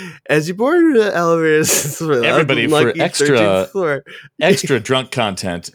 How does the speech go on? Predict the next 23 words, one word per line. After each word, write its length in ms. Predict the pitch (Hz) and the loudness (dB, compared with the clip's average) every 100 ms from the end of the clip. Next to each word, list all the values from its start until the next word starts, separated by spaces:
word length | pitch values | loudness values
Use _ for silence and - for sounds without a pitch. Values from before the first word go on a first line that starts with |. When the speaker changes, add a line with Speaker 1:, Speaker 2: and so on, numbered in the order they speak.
| 113 | -6
Speaker 2:
just 260 | 143 139 - | -4 -4 -2
put 160 | 147 | 0
it 120 | 135 120 | 2 2
on, 280 | 107 107 | 0 0
like, 180 | 101 98 | -2 -4
half 300 | - 113 110 | -4 -6 -4
speed. 640 | - - 120 120 76 73 82 | -8 -6 -6 -4 -8 -10 -2
Speaker 1:
Oh, 280 | 147 - 80 | -2 -2 -4
God. 280 | 82 - | -6 -6
Speaker 2:
And 720 | - - - - 190 170 139 - | -8 -12 -14 -16 -14 -14 -16 -8
Speaker 1:
You 140 | 180 | -8
quickly 400 | - 240 247 170 | -2 -2 0 0
realize 480 | 147 160 135 123 120 | 2 2 2 -2 -4
that 120 | 127 | -6
your 120 | 117 | -4
surroundings 640 | 117 - 117 127 139 110 117 | -6 -6 -2 -2 -2 -4 -10
are 80 | |
haunted 480 | 104 123 143 120 98 - 135 - | -10 -4 -2 -4 -6 -16 -14 -8
and 200 | 113 107 | -6 -4
you're 220 | 110 104 | -6 -8
questioning 560 | - 113 117 - 135 | -4 -4 -4 -6 -4
your 140 | 135 127 | -4 -4
outcome. 480 | 123 127 107 101 | -4 -6 -10 -12